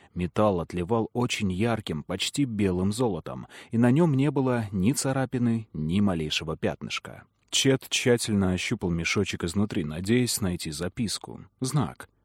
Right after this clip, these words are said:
что угодно, только бы понять, что он, собственно, должен делать.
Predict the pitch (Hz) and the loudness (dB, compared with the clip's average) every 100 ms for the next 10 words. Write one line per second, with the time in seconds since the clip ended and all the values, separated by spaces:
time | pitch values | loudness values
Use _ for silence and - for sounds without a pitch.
0 | _ - - 101 92 113 92 78 73 76 | _ -2 0 0 2 2 2 0 -10 -2
1 | 156 143 131 117 113 107 95 120 110 - | 2 2 2 0 0 0 2 2 2 -2
2 | - - - 131 113 - 135 - - 113 | -4 -4 -2 0 0 0 0 -2 -4 0
3 | 117 101 110 101 107 101 95 - - | 2 2 2 2 0 0 -2 -6 -14